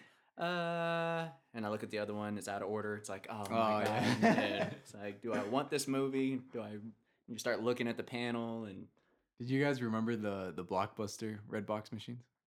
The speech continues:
Speaker 2: Oh, the yellow ones?
Speaker 3: Yeah, it's like
Speaker 2: Yeah.
Speaker 3: yellow and blue or whatever.
Speaker 2: Yeah.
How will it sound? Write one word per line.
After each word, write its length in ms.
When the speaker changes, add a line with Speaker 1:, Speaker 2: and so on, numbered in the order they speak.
Speaker 2:
Oh, 240
the 60
yellow 280
ones? 380
Speaker 3:
Yeah, 160
it's 100
like 100
Speaker 2:
Yeah. 80
Speaker 3:
yellow 160
and 100
blue 200
or 40
whatever. 260
Speaker 2:
Yeah. 160